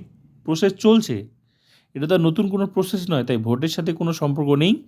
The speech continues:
ভোট ভোটের কাজ করবে। শিক্ষামন্ত্রী কিন্তু আগেও জানিয়ে দিয়েছে ভোট ভোটের কাজ করবে, আহ, স-, পর্ষ-, ইসে তোমার এসএসসি, এসএসসির কাজ করবে, নিয়োগ নিয়োগের, নিয়োগের কাজ করবে, ঠিক আছে?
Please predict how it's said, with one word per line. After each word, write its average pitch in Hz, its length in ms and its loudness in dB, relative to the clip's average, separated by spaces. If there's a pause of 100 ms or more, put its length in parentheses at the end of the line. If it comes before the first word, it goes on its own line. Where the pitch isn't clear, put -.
(680)
ভোট 156 180 2
ভোটের 151 320 0
কাজ 165 180 2
করবে। 185 380 0 (380)
শিক্ষামন্ত্রী 156 500 0
কিন্তু 160 160 2
আগেও 147 180 4
জানিয়ে 147 280 0
দিয়েছে 139 300 0
ভোট 139 220 0
ভোটের 139 280 0
কাজ 151 180 0
করবে, 165 240 -2
আহ, 117 920 -2 (320)
স-, 120 500 2
পর্ষ-, 127 340 0
ইসে 117 220 0
তোমার 110 260 -2
এসএসসি, 143 460 0
এসএসসির 135 360 0
কাজ 104 200 -4
করবে, 92 300 -16 (300)
নিয়োগ 143 220 0
নিয়োগের, 107 320 0 (100)
নিয়োগের 107 320 2
কাজ 98 200 -8
করবে, 98 240 -16 (400)
ঠিক 127 120 -4
আছে? 160 180 -6